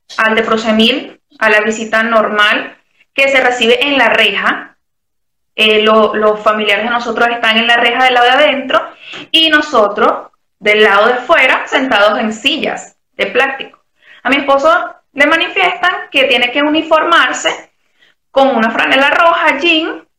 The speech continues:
para que puedan tomarse la foto con nosotras re-, ahí recibiendo la visita.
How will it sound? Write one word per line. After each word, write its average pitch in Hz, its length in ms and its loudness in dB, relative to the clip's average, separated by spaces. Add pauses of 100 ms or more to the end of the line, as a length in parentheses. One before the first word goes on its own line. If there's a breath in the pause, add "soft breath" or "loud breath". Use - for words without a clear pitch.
(540)
para 247 400 2
que 233 420 -2
puedan 226 460 2
tomarse 277 460 0
la 311 120 0
foto 330 600 0
con 220 220 2
nosotras 320 520 0
re-, 294 300 -4
ahí 320 240 0
recibiendo 214 540 -2
la 196 120 0
visita. 165 480 -6